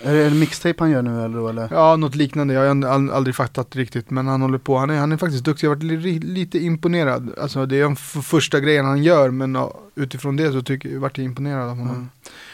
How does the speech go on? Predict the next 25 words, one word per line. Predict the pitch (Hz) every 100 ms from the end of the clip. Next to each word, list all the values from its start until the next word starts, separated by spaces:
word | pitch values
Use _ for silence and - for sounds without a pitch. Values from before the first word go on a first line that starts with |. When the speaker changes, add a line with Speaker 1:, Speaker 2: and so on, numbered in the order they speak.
| -
Speaker 2:
Så, | - 139 131 127 85 101
så | 151 147 135
där | - 117 139 151
har | 151
vi | 143
en | 135
till | 139
konstnärssjäl | 143 139 123 127 120 135 127 123 110 - -
i |
Speaker 1:
Mm. | 139 123
Speaker 2:
familjen. | 131 127 123 120 120 120 - - - -
Och | - -
sen | 127
är | 180
det |
mamma | 180 160
och | 135
pappa. | 139 - 135 110 _
Speaker 1:
Mm. | 131 127 123 _ _ _ _ _ _
Och | -
de | 139 143
lever | 139 135
tillsammans? | - 131 131 151 - _ _ _ _ - 107
Speaker 2:
Yes. | 156 143 139 -
Speaker 1:
Ja. | 131